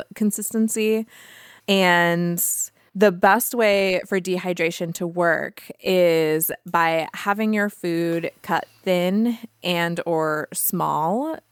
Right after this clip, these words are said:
so that the drying process can reach all of the parts of the food that it needs to within the amount of time that it needs to, so that bacteria doesn't have time to multiply. So it sounds kinda complicated, but it's not.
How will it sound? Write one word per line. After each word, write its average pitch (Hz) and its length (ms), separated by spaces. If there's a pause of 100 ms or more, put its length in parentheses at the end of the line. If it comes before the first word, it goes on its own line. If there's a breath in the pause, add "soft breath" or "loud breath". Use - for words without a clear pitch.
(180)
so 185 320
that 170 600
the 180 160
drying 170 340
process 160 840 (180)
can 170 260 (100)
reach 170 600 (160)
all 175 160
of 175 80
the 180 80
parts 170 240
of 165 60
the 156 100
food 160 200
that 151 100
it 147 80
needs 151 240
to 170 260
within 170 320
the 156 80
amount 143 300
of 143 80
time 151 380
that 180 120
it - 80
needs 185 240
to, 180 180
so - 140
that - 80
bacteria 135 380
doesn't - 220
have 139 140
time - 440
to - 440 (360 loud breath)
multiply. - 580
So - 400
it 180 100
sounds 277 220
kinda 247 200
complicated, 170 640
but 143 140
it's - 140
not. - 240